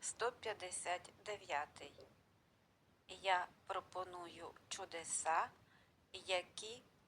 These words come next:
отримав. Ніхто не може дати те, чого не отримав. Щоб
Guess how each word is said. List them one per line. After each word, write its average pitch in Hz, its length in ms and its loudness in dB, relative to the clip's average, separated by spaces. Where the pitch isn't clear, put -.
отримав. 151 800 -2
Ніхто 254 520 2
не 214 200 0
може 214 400 4
дати 185 500 4
те, 285 220 2
чого 214 580 4
не 190 320 0
отримав. 175 680 0
Щоб - 460 2